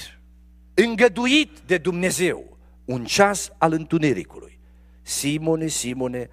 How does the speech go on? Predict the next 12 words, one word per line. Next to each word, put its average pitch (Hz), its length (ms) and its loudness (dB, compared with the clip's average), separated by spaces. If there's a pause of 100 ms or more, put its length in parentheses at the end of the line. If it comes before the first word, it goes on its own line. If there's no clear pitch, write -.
(200)
Satana 120 640 -2
v-a 101 160 -2
cerut 98 340 -8
să - 120 -12
vă 92 100 -12
cearnă 85 520 -6 (500)
ca - 140 -6
grâu.” - 400 -14 (2250)
Având 98 180 -8
în 117 60 -6
vedere 127 320 0
asta, 123 440 -4